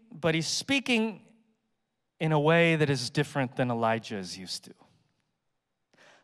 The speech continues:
I want to read that passage one more time, starting in verse ten.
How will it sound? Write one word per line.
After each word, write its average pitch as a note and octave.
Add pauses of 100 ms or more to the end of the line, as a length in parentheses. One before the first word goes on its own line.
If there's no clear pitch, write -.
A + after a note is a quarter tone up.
I D#3
want E3
to D#3
read C#3+
that B2+
passage B2+
one C3+
more A#2+
time, A#2
starting B2
in A2+
verse A#2+
ten. A2